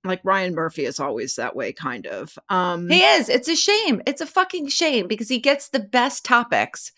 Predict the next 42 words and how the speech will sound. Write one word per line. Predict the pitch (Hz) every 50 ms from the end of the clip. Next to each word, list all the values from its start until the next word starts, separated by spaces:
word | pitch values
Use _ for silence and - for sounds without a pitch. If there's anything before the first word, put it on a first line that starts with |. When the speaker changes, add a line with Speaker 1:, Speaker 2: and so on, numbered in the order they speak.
| - - - - -
Speaker 1:
Yep. | 190 202 214
Speaker 2:
Like, | 247 240 233 -
who | - 370
did | 370 392 381 349
he | 320
had? | 311 285 269 233 208 185 196
He | 202 220 233
had | 233 233 208
Halston | 208 202 254 285 311 320 311 - - 196 160 131 123 120 - -
too. | - - 330 359 320 - - - - -
Speaker 1:
Yep. | 180 220 254 285 - _ _ -
Yep. | 160 185 190 214 254
Speaker 2:
And | 254 254 277
that | 320 359 349 -
was, | 339 339 254 302
like, | 285 254 226 208
visually | 220 285 294 - 320 302 302 294 277
wonderful. | 240 233 254 277 294 302 320 311 311 - 220
And | 202 226
he | 240 240
had, | 220 214 214 - -
obviously | 254 285 277 285 277 247 - 277 247
had | 240 214
a |
huge | 240 - - 285 294 294 285 233 - -
budget. | 294 302 285 226 247 - 214 - - _ _ - - - _ _ -
And, | 233 247 262 269
like, | 269 262 254 - -
it | -
was | 285 320 311 -
a | 349
crap, | - - - - 349 339 330 - - -
it | - 285
was | 320 302
crap. | - - - - 415 440 440 339 - - - _ _ _ _ - - - - -
Speaker 1:
Yeah. | - 247 226 190 -
This | 165 190 262 277 -
is | 359 320
also | 339 302 294 294 302 294 262 233
visually | 202 226 214 196 190 233 214 208 214 214
beautiful. | 180 170 170 170 165 156 - - 143 143 151 208 226 - _ _ _ _ _ _ _ _ _ _ _ _ _ _ _ -
Um, | 220 220 220 214 208 208 208 208 214